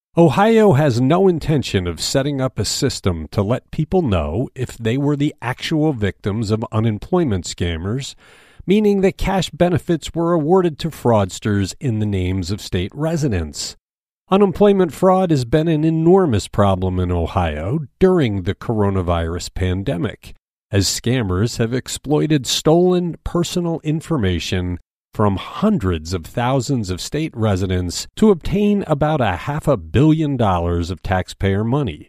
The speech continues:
But the state won't proactively tell you if you were a victim. Why not? Reporter Jeremy Pelzer says that the state maintains determining how to contact victims of fraud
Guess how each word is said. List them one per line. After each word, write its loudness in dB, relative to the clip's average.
But 0
the 0
state 0
won't 0
proactively 0
tell -4
you -6
if -2
you 2
were 2
a 0
victim. -2
Why 4
not? 2
Reporter 6
Jeremy 6
Pelzer 2
says -4
that -2
the -6
state 0
maintains 0
determining 2
how -2
to 0
contact -2
victims -2
of -2
fraud 2